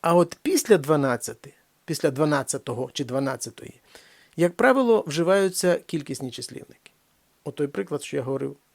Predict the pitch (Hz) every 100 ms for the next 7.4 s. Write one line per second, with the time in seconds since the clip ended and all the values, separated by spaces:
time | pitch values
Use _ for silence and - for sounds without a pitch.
0 | _ _ 135 143 139 127 147 - 131 -
1 | 143 170 - - _ _ _ _ 147 -
2 | 147 139 147 139 143 139 - 143 143 -
3 | 123 139 - - 120 - 127 _ 123 113
4 | 107 - - - - - _ _ _ _
5 | _ _ _ _ _ _ _ _ _ _
6 | - - - - - - _ _ _ -
7 | 214 170 123